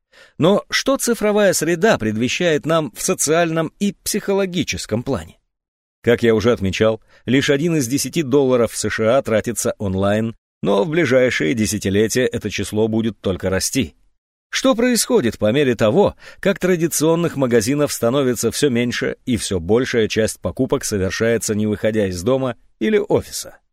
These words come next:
У многих будет усиливаться чувство социальной изоляции. Дом полон цифровых устройств, отвлекающих от внешнего мира. Зачем идти в кинотеатр,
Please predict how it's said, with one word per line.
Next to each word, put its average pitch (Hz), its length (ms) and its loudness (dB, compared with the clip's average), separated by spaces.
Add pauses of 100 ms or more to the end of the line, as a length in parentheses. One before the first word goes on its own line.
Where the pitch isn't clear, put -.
(500)
У 127 120 4
многих 190 460 2
будет 208 300 0
усиливаться 185 580 0
чувство 165 400 -2
социальной 151 680 0
изоляции. 127 760 0 (240)
Дом 180 260 2
полон 185 300 2
цифровых 143 480 0
устройств, - 640 -2
отвлекающих 127 760 0
от 107 140 -2
внешнего 113 440 -2
мира. 110 320 -2 (500)
Зачем 143 500 2
идти 220 200 0
в - 60 -10
кинотеатр, 175 680 0